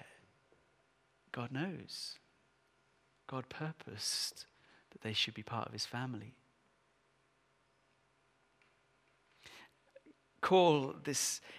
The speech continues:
encounter, this remembering, whether it's from baptism or conversion, or the times that God's kind of like there's been an open heaven, or a, there's been a thin place, or we remember something of, of God speaking of that. And it's not all the time.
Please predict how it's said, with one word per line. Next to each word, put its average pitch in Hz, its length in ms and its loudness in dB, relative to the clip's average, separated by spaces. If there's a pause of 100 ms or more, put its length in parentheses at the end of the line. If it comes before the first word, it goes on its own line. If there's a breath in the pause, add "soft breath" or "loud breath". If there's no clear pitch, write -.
encounter, 160 520 6
this 139 220 0
remembering, 147 520 8
whether 135 220 6
it's 143 180 0
from 135 140 -4
baptism 147 600 2
or 117 60 0
conversion, 143 720 6 (300 loud breath)
or 139 100 4
the 127 80 4
times 156 440 6
that 147 120 -2
God's 147 460 12 (240 loud breath)
kind 143 120 2
of 131 80 4
like 135 100 4
there's 123 140 2
been 135 200 4
an 135 80 4
open 143 400 6
heaven, 143 440 8
or 113 200 4
a, 107 80 2 (180 loud breath)
there's 120 240 -2
been 131 180 6
a 117 40 4
thin 160 400 4
place, 147 480 8
or 127 100 2
we 131 140 0
remember 143 720 10 (460 loud breath)
something 143 640 4
of, 127 160 2
of 117 180 0
God 131 260 2
speaking - 500 -4
of 117 80 -4
that. - 260 -4 (400 loud breath)
And - 300 -2
it's 139 160 -2
not 214 100 2
all 170 220 2
the 127 80 -4
time. 110 540 -8